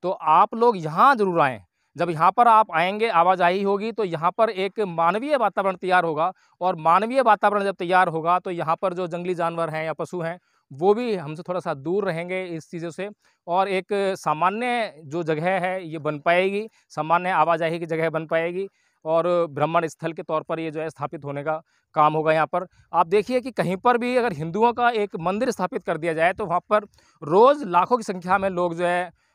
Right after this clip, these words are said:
अ, ट्रैवल करने आते हैं, उसको देखने आते हैं, तो वहाँ पर सारी व्यवस्थाएं उत्पन्न आती हैं, चाहे कितना ही बीहड़ जंगल क्यों ना हो। तो इसी तरह से साथियों, ये जो, अ, जो <clears throat>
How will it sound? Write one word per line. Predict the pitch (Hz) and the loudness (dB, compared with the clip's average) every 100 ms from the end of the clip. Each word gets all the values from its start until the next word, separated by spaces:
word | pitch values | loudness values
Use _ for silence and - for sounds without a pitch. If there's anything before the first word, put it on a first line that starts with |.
| - | 0
अ, | 165 | 2
ट्रैवल | 160 170 180 | 2 4 2
करने | 175 170 170 | 2 -2 0
आते | 156 185 | 0 -2
हैं, | 175 | -6
उसको | 175 180 | -6 -6
देखने | 151 170 185 190 | -4 -4 -2 2
आते | 165 175 | 2 0
हैं, | 175 180 180 _ _ - | -6 -8 -12 _ _ -6
तो | 185 | -4
वहाँ | 147 185 | 0 0
पर | 269 262 | 0 0
सारी | 185 202 285 269 | 2 2 0 -2
व्यवस्थाएं | 208 190 190 220 | -2 -2 -4 -4
उत्पन्न | - 214 | -4 -2
आती | 170 185 | -2 -2
हैं, | |
चाहे | 226 208 | -6 -6
कितना | 226 240 254 | -6 -8 -6
ही | 226 233 | -4 -6
बीहड़ | 165 180 196 175 | -4 -4 -2 -2
जंगल | 170 175 | -2 -4
क्यों | 170 | -4
ना | 156 | -4
हो। | 143 127 - _ _ _ | -4 -6 -12 _ _ _
तो | 247 | -6
इसी | 214 269 | -6 -4
तरह | 269 269 | -2 -2
से | 277 | -6
साथियों, | 262 185 185 285 285 | -4 -4 -4 -6 -6
ये | 185 220 | 0 0
जो, | 277 294 254 | 2 0 0
अ, | - _ 175 165 160 | -4 _ -6 -4 -4
जो | 196 226 220 214 - | -2 0 0 -4 -2
<clears throat> | 247 330 139 | 0 0 -4